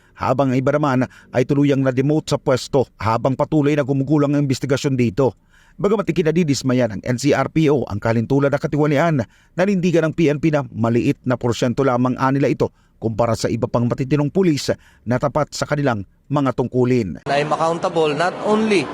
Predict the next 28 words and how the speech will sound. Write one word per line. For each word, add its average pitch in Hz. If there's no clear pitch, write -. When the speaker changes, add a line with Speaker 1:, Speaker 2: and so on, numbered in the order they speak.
Speaker 2:
to 151
their, 156
uh, 143
action, 151
but 190
also 180
action 185
of 170
those, 175
uh, 139
who, 185
who 208
are 196
doing 180
well. 156
At 156
yung 196
ginagawa 160
nila 156
yung 143
tama. 120
Ninety-five 180
percent 190
yan. 135
Kung 170
hindi 190
ako 196
nag-akto 175